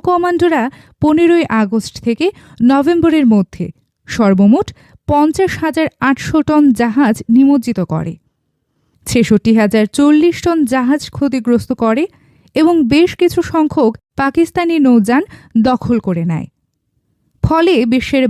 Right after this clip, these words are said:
বাণিজ্যিক বহরে ত্রাসের সঞ্চার হয় এবং চট্টগ্রাম ও চালনায় বাহিত পণ্যের ইন্স্যুরেন্স প্রিমিয়াম কুড়ি গুণ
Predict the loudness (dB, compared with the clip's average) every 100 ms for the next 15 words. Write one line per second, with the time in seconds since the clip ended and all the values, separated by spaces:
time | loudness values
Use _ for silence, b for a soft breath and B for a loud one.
0 | 0 2 2 0 -2 -2 0 -2 0 0
1 | -2 b b b -4 0 0 2 0 0
2 | 0 0 2 -2 -6 -8 -12 -16 _ _
3 | _ _ _ -2 0 0 -2 -2 -2 0
4 | 0 0 0 0 0 -2 0 2 2 2
5 | 0 0 0 0 0 0 2 2 2 -2
6 | -6 _ 0 2 2 0 2 0 -2 0
7 | 2 4 2 -2 _ -2 2 2 0 -2